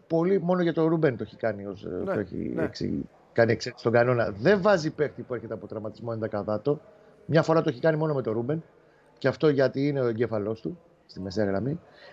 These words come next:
Speaker 1: Επειδή είναι τελικός, εφόσον ο Ιωαννίδης το απόγευμα της Παρασκευής μπει στην αποστολή, μεσημέρι μάλλον προπόνηση, συγγνώμη,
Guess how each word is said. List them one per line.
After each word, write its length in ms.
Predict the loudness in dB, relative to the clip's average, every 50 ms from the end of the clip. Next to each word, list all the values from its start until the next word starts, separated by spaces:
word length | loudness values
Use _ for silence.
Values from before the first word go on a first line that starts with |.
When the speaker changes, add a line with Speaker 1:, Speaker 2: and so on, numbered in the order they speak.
| -2
Speaker 1:
Επειδή 420 | 0 2 2 4 6 4 6 6 6
είναι 160 | 6 6 6
τελικός, 680 | 4 4 4 2 2 0 2 2 2 2 0 -4 -12 _ _ -14 -8
εφόσον 460 | -8 -6 0 0 0 2 2 2 2
ο 40 | 2
Ιωαννίδης 640 | 4 4 4 4 2 0 2 2 0 0 -2 -4 -4
το 520 | -2 2 2 4 4 4 2 2 2 2
απόγευμα 340 | 2 2 2 2 2 2 0
της 80 | -2 0
Παρασκευής 520 | 0 0 0 0 0 -2 -2 -2 -2 -2
μπει 140 | -2 -2 -2
στην 200 | -2 0 0 0
αποστολή, 600 | 0 0 0 -2 0 0 2 4 4 4 4 2 -4 -14 _ _ _ _ _ _ _ _
μεσημέρι 480 | -8 -6 -2 0 2 4 4 4 2
μάλλον 200 | 0 -4 -6 -6
προπόνηση, 380 | -6 -8 -6 -4 -6 -6 -6 -8
συγγνώμη, 320 | -8 -6 -4 -4 -4 -4